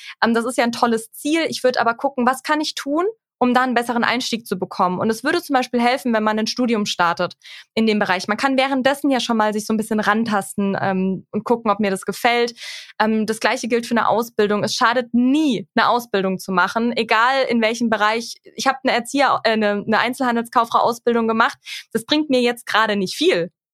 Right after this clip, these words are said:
Außer vielleicht, dass ich mit Leuten gerne rede oder sowas. Aber, ähm, das wird mir halt was bringen, wenn das mit Twitch irgendwann oder mit YouTube nicht mehr funktioniert, dann kann ich immer wieder zurück in den Bereich und ich habe auch Berufserfahrung, ich kann was vorweisen.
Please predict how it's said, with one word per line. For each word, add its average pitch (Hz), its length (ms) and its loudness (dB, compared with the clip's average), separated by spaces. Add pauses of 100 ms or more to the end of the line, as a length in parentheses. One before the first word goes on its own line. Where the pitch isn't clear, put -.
Außer 220 260 4
vielleicht, 196 240 -2
dass 180 100 0
ich 175 200 -8 (220)
mit 185 140 -8
Leuten 196 320 0
gerne 175 240 0
rede 170 240 -2
oder 160 200 -2
sowas. 160 320 -2
Aber, 196 260 4 (420)
ähm, 233 280 2
das 226 180 -2
wird 254 160 0
mir 247 120 2
halt 226 140 -2
was 220 180 -2
bringen, 247 280 2
wenn 208 420 0
das 214 140 -4
mit 220 180 -4
Twitch - 360 -2
irgendwann 220 400 0
oder 196 140 -4
mit 190 180 -4
YouTube 233 260 -6
nicht 262 300 -2
mehr 240 100 0
funktioniert, 240 560 -2
dann 208 140 -2
kann 220 180 -2
ich 226 160 -4 (140)
immer 302 300 2 (160)
wieder 240 280 2
zurück 240 380 0
in 226 80 0
den 214 140 0
Bereich 220 380 0
und 196 60 -6
ich 190 100 -6
habe 208 120 2
auch 190 80 -2
Berufserfahrung, 226 640 0
ich 208 100 -8
kann 208 140 -2
was 202 200 0
vorweisen. 233 760 2